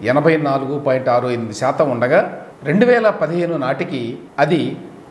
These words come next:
డెబ్బై ఎనిమిది పాయింట్ సున్నా ఆరు శాతానికి పడిపోయింది. ఇది ఏడు పాయింట్ ఎనిమిది రెండు శాతం తగ్గుదల. అదే సమయంలో,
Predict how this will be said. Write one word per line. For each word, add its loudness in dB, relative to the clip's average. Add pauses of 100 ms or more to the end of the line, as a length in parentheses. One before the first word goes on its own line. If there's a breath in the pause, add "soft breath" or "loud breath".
డెబ్బై 2
ఎనిమిది 2
పాయింట్ -4
సున్నా -4
ఆరు 0
శాతానికి -2
పడిపోయింది. -2 (220)
ఇది 2
ఏడు 4 (180)
పాయింట్ 2 (100)
ఎనిమిది -2
రెండు -2
శాతం -2
తగ్గుదల. -2 (1000)
అదే 4
సమయంలో, -2